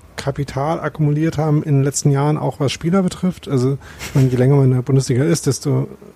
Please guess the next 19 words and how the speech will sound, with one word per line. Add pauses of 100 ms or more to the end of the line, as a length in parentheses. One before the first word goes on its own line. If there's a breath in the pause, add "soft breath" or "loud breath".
(320)
äh, (400)
ja,
ist
halt
Kapitalismus,
ne? (380 loud breath)
Ähm, (260 loud breath)
desto
mehr,
äh,
gute
Spieler
hast
du
halt
auch
die
ganze
Zeit